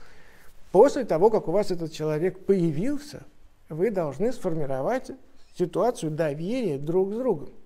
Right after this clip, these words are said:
И это возможно только в том случае, если вы умеете понимать другого человека.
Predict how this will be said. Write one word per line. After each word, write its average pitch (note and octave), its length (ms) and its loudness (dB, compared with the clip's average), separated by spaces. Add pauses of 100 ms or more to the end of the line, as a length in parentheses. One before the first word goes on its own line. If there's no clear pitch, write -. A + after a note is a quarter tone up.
(580)
И G3 120 0
это F#3 240 2
возможно D#3 560 -4
только F3+ 300 -4
в - 60 -8
том C#3+ 180 -4
случае, D3+ 380 -6
если C3 320 -6
вы E3 160 0
умеете F3 440 0
понимать G#3 580 0
другого C#3 360 -2
человека. - 520 -8